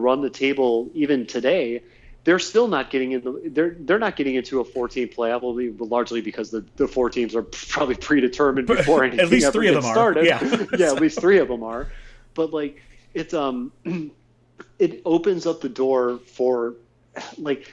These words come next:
Speaker 1: I know th-, the teams will still be selected by, there'll be some committee involvement and stuff, and that comes with the territory, and there's always gonna be controversies about who didn't make it and all this. I mean, the shit that we saw with Texas A and M this year is gonna happen every year
Speaker 2: Yep.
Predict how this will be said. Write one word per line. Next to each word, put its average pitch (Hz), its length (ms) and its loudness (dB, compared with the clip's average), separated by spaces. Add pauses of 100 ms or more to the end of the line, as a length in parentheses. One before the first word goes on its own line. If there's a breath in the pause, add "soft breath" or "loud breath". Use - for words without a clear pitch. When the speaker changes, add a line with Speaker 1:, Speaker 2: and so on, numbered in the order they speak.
Speaker 1:
I 160 80 -4
know 196 240 4
th-, 165 360 -10
the 139 140 -6
teams 143 280 0
will 131 60 -2
still 135 200 4
be 131 160 0
selected 127 480 -2
by, 120 300 0
there'll 135 260 0
be 151 80 -6
some 185 220 -2
committee 139 420 -2
involvement 127 580 0
and 127 120 -8
stuff, 120 340 -2
and 104 160 -8 (440 loud breath)
that 170 200 2
comes 143 220 -2
with 123 100 -6
the 123 80 -4
territory, 117 640 -2
and 117 120 -8
there's 135 200 2
always 131 240 2
gonna 123 180 -2
be 123 120 -4
controversies 120 680 -6
about 110 220 0
who 123 200 -4
didn't 120 340 0
make 117 240 -4
it 120 260 2
and 110 140 -6
all 113 120 -4
this. - 120 -16
I 139 160 -6
mean, 135 140 -6
the 147 120 0
shit 190 260 -2
that 185 80 -4
we 165 100 0
saw 151 180 2
with 143 180 0
Texas 135 320 -6
A 131 140 -2
and 120 100 -2
M 120 160 -6
this 117 180 -4
year 120 140 0
is 113 80 -6
gonna 117 200 -6
happen 117 340 -4
every 123 280 0
year 120 220 4
Speaker 2:
Yep. 120 240 2